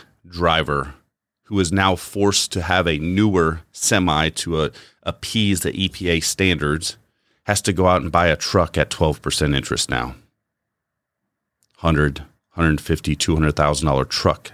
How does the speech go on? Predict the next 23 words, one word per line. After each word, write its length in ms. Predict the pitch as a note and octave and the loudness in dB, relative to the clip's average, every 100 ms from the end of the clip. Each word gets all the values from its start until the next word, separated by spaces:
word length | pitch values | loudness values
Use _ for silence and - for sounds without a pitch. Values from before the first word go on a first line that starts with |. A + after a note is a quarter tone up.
| - | -6
at 140 | D2 | -6
twelve 320 | - C#2+ C#2 - | -4 -2 -2 -2
percent 340 | C#2 D2 C#2 | -4 -2 -2
interest. 540 | A#1+ - G#1 - - - _ _ _ _ _ _ _ _ _ _ _ _ _ | -2 -6 -4 -4 -6 -16 _ _ _ _ _ _ _ _ _ _ _ _ _
And 140 | F#2+ G#2+ | 0 2
then 120 | A#2+ | 4
he's 240 | C3 A2+ | 4 2
gotta 200 | - A#2+ | 2 2
go 160 | A#2 G#2+ | 2 2
put 280 | - A#2 - | 2 0 0
fuel 680 | - A2+ C3 C3+ A2+ D#2 D2+ - _ _ - | -6 -4 2 4 4 2 -4 -12 _ _ -4
in 140 | F2+ | 0
the 80 | E2+ | 0
truck 520 | - - D2 - - - _ _ _ _ _ _ - | 0 0 0 -2 -12 -20 _ _ _ _ _ _ -8
to 100 | F#2 | -4
get 220 | F2 G2+ | 0 0
it 60 | |
from 180 | - E2 | 0 -2
point 260 | - F2 E2 | -2 0 2
A 140 | D#2+ | 0
to 100 | - | -2
point 340 | - D#2+ C2+ - | -8 -6 -6 -6
B. 360 | D2+ A#1+ B1+ | -6 -6 -10